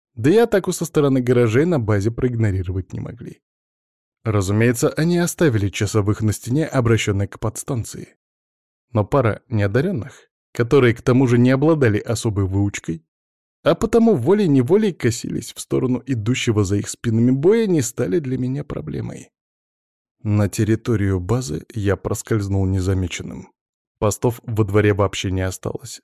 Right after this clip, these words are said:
Все бойцы были на стенах, да и на освещении наемники явно экономили. Так-то светомаскировка имела смысл, но и для диверсанта это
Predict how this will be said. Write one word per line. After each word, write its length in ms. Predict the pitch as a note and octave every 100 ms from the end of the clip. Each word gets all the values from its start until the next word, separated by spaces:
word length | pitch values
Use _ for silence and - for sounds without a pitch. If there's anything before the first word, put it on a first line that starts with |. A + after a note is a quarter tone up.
| -
Все 220 | - A2+
бойцы 320 | C#3+ E3 F3
были 180 | F3 F3
на 140 | E3
стенах, 460 | B2 - - F#2 -
да 220 | A2+ G2+
и 80 | F3+
на 180 | F#3+ F3
освещении 720 | - C3 C3+ A#2 - C3 E3
наемники 640 | D3 A#2+ A2+ A2 G#2 B2 -
явно 380 | G2+ G2 F#2 F#2
экономили. 560 | - C3+ G#2 D#2+ D#2+ _ _ _ _ _ _ _ _ _ _ _
Так-то 360 | B2 B2 - A#2+
светомаскировка 960 | - A2 A2 G#2+ G#2 - A2 G#2+ -
имела 480 | B2 B2+ A2 G#2+ G#2+
смысл, 540 | A2 D3 D3+ A#2 G#2+ F#2+
но 240 | G2+ D3+
и 80 | F#3+
для 160 | F3+ F3
диверсанта 680 | D#3 D3+ B2 C3 E3 F#3 -
это 280 | A#2 -